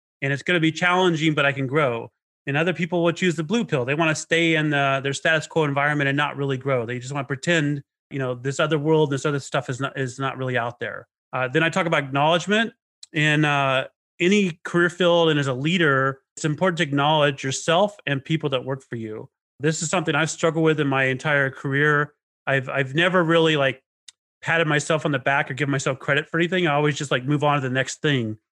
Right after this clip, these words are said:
And what I realized is if I can't give myself credit or acknowledge myself, I'm gonna have a difficult time acknowledging others, which is, is, is a problem for a leader.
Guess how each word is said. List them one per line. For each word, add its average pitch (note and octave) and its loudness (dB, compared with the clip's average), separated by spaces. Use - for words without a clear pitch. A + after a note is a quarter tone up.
And C#3+ -4
what E3+ 2
I D#3+ 4
realized D3+ 2
is C#3 -4
if D3 -4
I E3 2
can't A3 0
give E3 0
myself F3 2
credit C3+ 0
or D3 2
acknowledge D#3+ 2
myself, C#3+ 0
I'm C#3 -4
gonna D#3+ 0
have D#3 0
a D3+ -2
difficult D#3 -2
time C#3+ -2
acknowledging B2+ -4
others, A#2 -4
which C3 -8
is, B2 -8
is, C3+ -10
is C3 -10
a C#3+ -4
problem C3+ -2
for B2+ -4
a A#2 -4
leader. G#2+ -10